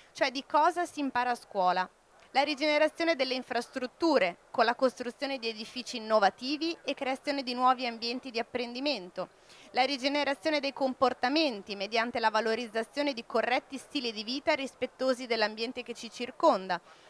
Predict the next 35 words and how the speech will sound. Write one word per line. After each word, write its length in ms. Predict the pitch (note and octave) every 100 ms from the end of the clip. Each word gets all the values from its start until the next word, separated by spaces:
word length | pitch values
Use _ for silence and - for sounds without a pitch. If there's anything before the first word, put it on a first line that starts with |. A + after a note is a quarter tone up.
| -
e 100 | C4
infine 300 | C#4+ - F#4
la 120 | E4
rigenerazione 840 | C4 D#4+ C4 C4+ C4 C#4 - E4+ D#4+
delle 220 | B3 B3
opportunità 840 | B3+ C4+ C4 - B3+ B3 D#4 F3+ - _ - -
attraverso 640 | A#3 - C4+ C#4 - A#3+
la 120 | G3+
valorizzazione 840 | G#3 A#3+ A#3+ B3+ B3+ C4+ D4+ B3+
dei 180 | G#3 G3
temi 360 | A#3 A3 G3 F#3+
dell'ecologia 880 | G3+ G3+ A3+ A#3+ C#4+ G#3+ A3 C4 -
e 140 | D#4+
della 220 | C4 C4
sostenibilità. 840 | B3 B3 - A#3 G#3+ G3 G3+ F3+ F3 - _ _ _ _ _ _ - - -
Desidero 520 | C4+ C#4 F4 F4 E4+
pertanto 500 | - C#4+ - D#4+ D#4+
esprimere 560 | C#4+ - C#4+ D#4 C#4+ C4
un 120 | A#3+
sincero 520 | - C4+ B3+ D#4 D4
apprezzamento 760 | C#4 - A#3+ - A#3+ C4 D#4+ D#4
per 140 | B3 A3
l'iniziativa 680 | A3+ A#3 - A#3 A#3+ B3
da 100 | A3+
voi 160 | A3 G#3+
promossa, 640 | - G#3 G3 F3+ - A3
che 220 | - C#4+
è 40 | A#3+
espressione 680 | A#3+ - A#3+ B3+ - E4+ D4+
di 80 |
un 140 | C4 B3+
modello 480 | B3 B3 B3+ A3+ G#3+
di 120 | A3
comunità 760 | - B3 B3 B3 - C#4 D#4 -
educante, 880 | C#4 B3 - A#3+ G3+ F#3+ - G3